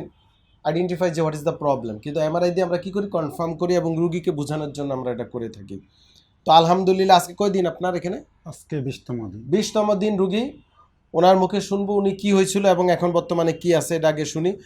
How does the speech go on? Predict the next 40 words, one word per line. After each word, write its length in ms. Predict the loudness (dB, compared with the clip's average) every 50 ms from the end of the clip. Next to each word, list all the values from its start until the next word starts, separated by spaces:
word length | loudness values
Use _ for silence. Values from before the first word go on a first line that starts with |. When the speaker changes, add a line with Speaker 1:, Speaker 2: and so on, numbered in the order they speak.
| -20 _ _ _
Speaker 1:
তো 80 | 0 4
নাজমুল 340 | 6 6 6 6 0 0
সাহেব, 240 | 0 2 2 2 2 0 -8 -16 -20 _ _ _
আপনি 200 | -4 -2 0 0
একটু 180 | 0 2 4 2
আপনার 200 | 4 4 2 2
পরিচয় 420 | 4 4 4 4 4 4 4 4
দেন, 160 | 4 4 2 2
মানে 160 | 4 4 4
আপনি 220 | 4 4 0 -2
কি 160 | -2 -2 -4
করেন, 260 | 2 2 4 4 4 6
বাড়ি 220 | 6 6 6 6
কোথায়? 400 | 2 0 -2 2 2 0 0 0 -6 -16 _ _ _ _
Speaker 2:
আমার 200 | -10 -8 -6 -4
নাম 240 | -2 -2 -2 0 0
মোহাম্মদ 380 | -2 -2 -2 -2 -2 -2 -2
নাজমুল 360 | -2 -2 -2 -4 -4 -6 -6 -6
হাসান, 420 | -8 -6 -6 -6 -6 -6 -10 -14 _ _ _
আমার 480 | -12 -8 -8 -6 -6 -8 -10 -12 -10 -8
দেশের 280 | -8 -8 -6 -6 -6
বাড়ি 220 | -4 -4 -6 -6 -8
কুমিল্লা, 500 | -8 -8 -8 -6 -6 -6 -6 -6 -6 -6
আমি 400 | -6 -6 -6 -6 -6 -8 -10 -12
ওমান 360 | -12 -10 -8 -6 -6 -6 -6
প্রবাসী। 480 | -8 -8 -6 -6 -8 -8 -8 -8 -10 -10 -10 -14 _ _ _ _ _ _ _ _ _ _ _ _
আমি 220 | -6 -6 -4 -4
এখানে 380 | -6 -8 -8 -6 -4 -4 -2 -2
মূলত 320 | -2 -2 -4 -4 -4 -4
আসছি 580 | -4 -6 -6 -8 -10 _ _ -10 -6 -4 -4 -2
আমার 260 | -4 -4 -4 -6 -8
কোমর 320 | -8 -8 -6 -6 -6 -4 -6
ব্যথার 320 | -6 -6 -6 -6 -6 -6
জন্য। 400 | -6 -6 -6 -6 -6 -8 -8 -2 -2
Speaker 1:
আপনি 180 | -2 0 0 0
ওমান 360 | 0 2 6 6 6 4 4
কত 200 | 2 0 0 0
বছর 260 | -2 -2 -2 -4 -8
ধরে 220 | -8 -6 -4 -4 -4
আছেন? 240 | -4 -8 -12 -14